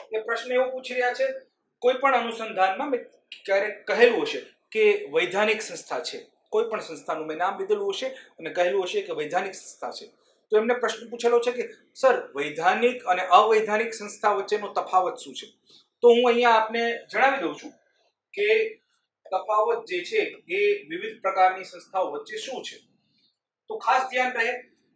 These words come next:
ભારતમાં ઉલ્લેખની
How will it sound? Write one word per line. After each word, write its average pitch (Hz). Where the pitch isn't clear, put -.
ભારતમાં 480
ઉલ્લેખની 247